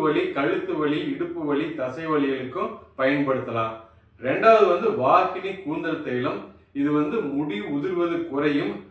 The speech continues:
முடி நல்லா கருமையா அடர்த்தியா வளரும், இள நரைக்கு நல்லா பலன்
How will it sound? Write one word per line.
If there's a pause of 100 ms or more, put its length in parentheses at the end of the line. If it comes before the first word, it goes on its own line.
(240)
முடி (120)
நல்லா (120)
கருமையா
அடர்த்தியா (100)
வளரும், (400)
இள
நரைக்கு (120)
நல்லா (120)
பலன்